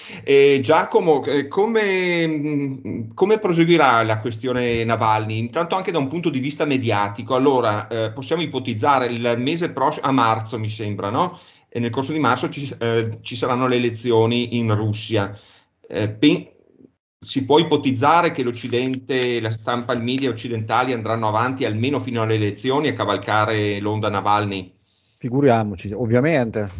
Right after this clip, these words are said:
Speaker 2: parleranno
Speaker 1: Sì.
Speaker 2: quasi solo di quello, anche perché quello è un argomento buono per... Eh,
Speaker 1: Anche perché
Speaker 2: soprattutto
Speaker 1: prendono più piccioni con una fava, diciamo, no?
Speaker 2: Esattamente, esattamente, perché adesso è sempre più difficile, cioè, capito, c'era una... guardavo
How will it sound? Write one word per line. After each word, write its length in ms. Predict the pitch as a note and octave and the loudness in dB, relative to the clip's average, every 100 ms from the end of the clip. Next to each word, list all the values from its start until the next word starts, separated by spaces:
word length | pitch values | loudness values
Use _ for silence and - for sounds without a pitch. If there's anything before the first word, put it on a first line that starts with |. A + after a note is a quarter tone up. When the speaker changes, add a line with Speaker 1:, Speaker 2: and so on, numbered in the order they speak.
| - - | -14 -6
Speaker 2:
parleranno 460 | - B2 C3 D3 C3 | 0 2 4 4 4
Speaker 1:
Sì. 60 | |
Speaker 2:
quasi 260 | C3 C#3+ C#3+ | 4 2 2
solo 240 | B2+ C#3 | -2 0
di 80 | B2+ | -2
quello, 380 | C3+ E3 C3 A#2 | 0 2 2 2
anche 200 | A2 A2+ | 0 0
perché 340 | A#2 A#2 C#3+ | 0 2 2
quello 160 | A#2+ C3+ | 4 2
è 40 | |
un 60 | A#2+ | 2
argomento 480 | A2+ B2 B2 A2+ A#2+ | 0 0 0 -2 2
buono 280 | B2 B2 | 2 2
per... 200 | A2+ A#2+ | 0 0
Eh, 340 | A#2+ A#2+ A#2 A2+ | 2 2 2 2
Speaker 1:
Anche 220 | C#3 D#3 | 0 2
perché 180 | D3 E3 | 2 4
Speaker 2:
soprattutto 60 | |
Speaker 1:
prendono 340 | C#3+ D#3+ G3 F3 | 2 2 2 0
più 140 | F#3 | -4
piccioni 460 | F#3 F#3+ - F#3 G3+ | -6 -4 0 2 2
con 120 | F3 | 0
una 160 | F3+ D#3+ | 0 0
fava, 440 | C#3 B2+ D3 D3+ | 4 4 4 2
diciamo, 420 | C3+ A#2 C3 A#2+ | 0 -2 0 2
no? 80 | C#3+ | 4
Speaker 2:
Esattamente, 720 | F3 C#3+ D#3+ - A2+ A2 A#2 | 2 2 -2 -6 -12 -12 -4
esattamente, 600 | B2+ A#2 C3 D3+ D3+ G#2+ | -4 2 2 4 4 4
perché 200 | A2 - | 2 2
adesso 360 | B2 D#3 D#3 A#2+ | 6 4 4 -4
è 60 | |
sempre 300 | A2 B2+ A#2+ | -2 -2 -2
più 100 | B2 | -2
difficile, 640 | B2 B2 D#3 D#3+ B2+ A#2 A2+ | 0 0 4 4 4 2 2
cioè, 240 | C3 B2 | 4 4
capito, 460 | A2+ G2+ C3 B2+ A#2 | 4 0 0 0 0
c'era 240 | B2 A#2+ | 0 0
una... 240 | A#2+ A#2+ A#2+ | 0 -2 0
guardavo 580 | A#2+ A#2 C3+ C3 A#2+ | 2 4 4 6 4